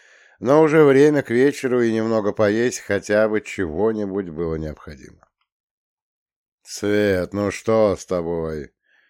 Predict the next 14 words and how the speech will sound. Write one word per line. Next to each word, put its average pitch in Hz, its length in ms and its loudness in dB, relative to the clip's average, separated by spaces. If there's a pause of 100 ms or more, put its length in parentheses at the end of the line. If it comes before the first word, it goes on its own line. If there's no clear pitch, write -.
(420)
Аристарх, 123 760 -2
облокотившись 95 800 -4
на 92 140 -4
барную 87 440 -2
стойку, 95 420 -6
покачал 76 440 -10
головой. 71 520 -14 (880)
«Все - 180 -2
хорошо», — 127 540 -4 (400)
она 101 320 -2
выдавила 98 400 0
улыбку 104 360 -4
и 95 40 -4
попросила: 90 640 -6